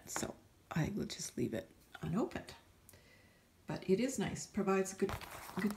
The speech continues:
uh, solid, uh, coverage. Okay, this looks like a full size. That's always, always good if it's a nice product. So this one is called Honey Jarrett. It's a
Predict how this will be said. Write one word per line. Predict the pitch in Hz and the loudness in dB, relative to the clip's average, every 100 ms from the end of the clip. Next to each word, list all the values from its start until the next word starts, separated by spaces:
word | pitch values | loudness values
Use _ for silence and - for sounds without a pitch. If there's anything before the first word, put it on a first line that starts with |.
| - | 0
uh, | 180 151 - - - - - - - - - - - - - - | 2 2 0 -6 -10 -6 -6 6 6 6 0 -6 -6 -6 -6 0
solid, | - 160 143 - - - - | 4 4 4 2 -2 -10 -8
uh, | 147 - - | -6 -6 -6
coverage. | - 170 - - - - - - - - - - - - - | 0 0 0 -4 -8 -10 -20 -20 -20 -20 -20 -20 -20 -6 0
Okay, | 190 - 254 | 2 4 6
this | 165 156 | 6 4
looks | - - | 0 -2
like | - | -2
a | 160 | -2
full | 156 160 | -2 -2
size. | 160 202 359 - - - | 0 -2 -2 -2 -6 -10
That's | - - - | -10 -10 -6
always, | - - - - - - - - - - - | -2 -2 -2 -6 -12 -20 -20 -20 -20 -20 0
always | 170 180 175 170 | 6 8 8 6
good | - - - 370 - - - - - - - - | -2 -2 2 2 2 -12 -20 -18 -18 -20 -4 0
if | 143 | 0
it's | 131 - | 0 -4
a | |
nice | - - | -4 -4
product. | - - - 370 - - - - - - - - - - | -4 -2 0 0 -4 -20 -20 -4 2 2 2 -18 -20 -8
So | - | 2
this | 175 349 - | 6 6 6
one | 196 202 | 2 6
is | 226 226 | 4 4
called | 220 220 | 2 4
Honey | 220 226 262 | 6 8 6
Jarrett. | 302 180 151 202 - - - | 6 6 8 6 2 -4 2
It's | 175 - - | 2 2 -2
a | - | -2